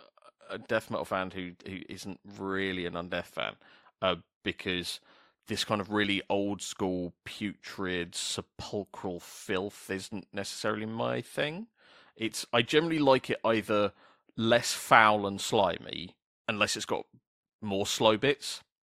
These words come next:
So either just, like, slow death metal or really, or doomy bits.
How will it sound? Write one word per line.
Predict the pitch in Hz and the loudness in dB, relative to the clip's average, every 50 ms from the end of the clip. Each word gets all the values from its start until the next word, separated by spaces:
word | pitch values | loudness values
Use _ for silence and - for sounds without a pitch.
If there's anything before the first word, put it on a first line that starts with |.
| _ _ _ - _ _ _ _ | _ _ _ -20 _ _ _ _
So | - - 98 73 | -4 -2 2 4
either | 110 110 104 92 104 | 4 4 4 4 0
just, | 90 - - - - - - | -4 -2 -2 -2 -2 -4 -2
like, | 101 95 - - | -4 -4 -2 -2
slow | - - - - - - 101 92 90 90 90 92 92 90 | -2 -2 0 0 0 0 2 2 2 2 2 2 0 0
death | - 98 92 - - - | 2 2 2 2 0 -4
metal | 104 101 87 - 87 110 113 101 - - | -2 -2 -2 0 -2 -2 -2 -4 -4 -6
or | 92 87 87 85 85 - | -4 -2 -2 -4 -4 -6
really, | 87 90 90 87 85 - - - | -6 -4 -4 -4 -4 -6 -8 -8
or | 85 87 85 | -8 -8 -6
doomy | - 92 87 87 87 87 90 | -4 -4 -4 -4 -4 -6 -4
bits. | - 107 110 - - - - - | -4 -4 -4 -4 -6 -12 -14 -14